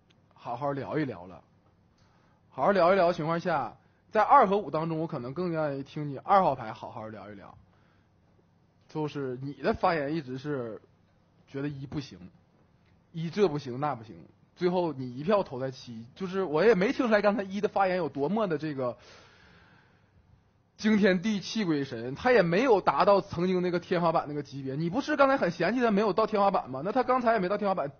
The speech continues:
那就什么发言能打动你，让你瞬间在这短短的一分钟之内意见发生改变了？所以说，我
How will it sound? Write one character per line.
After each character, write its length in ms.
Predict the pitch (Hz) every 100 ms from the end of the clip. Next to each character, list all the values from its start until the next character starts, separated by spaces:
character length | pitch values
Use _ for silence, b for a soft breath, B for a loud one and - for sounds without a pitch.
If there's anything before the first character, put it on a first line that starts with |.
| _
那 160 | 196 214
就 100 | 208
什 200 | - 160
么 100 | 262
发 180 | 220
言 100 | 190
能 120 | 185 196
打 160 | -
动 180 | 151 180
你， 60 | 135
让 180 | 160
你 140 | 160 113 - _
瞬 320 | - - 240
间 220 | 180 170 165
在 100 | 180
这 160 | 170
短 160 | 156 156
短 180 | 165 123
的 220 | 135 131 b b b b -
一 140 | 226
分 180 | 208 196
钟 260 | 185 180
之 120 | 175 175
内 320 | 190 160 123 b b b b b _
意 160 | 240 220
见 180 | 190 175
发 160 | 190
生 140 | 190 196
改 180 | -
变 240 | 123 147 127
了？ 100 | 87 - _
所 160 | 135 139
以 20 |
说， 320 | 143 131 127 b b b b b _ _ _ _
我 380 | 139 127 113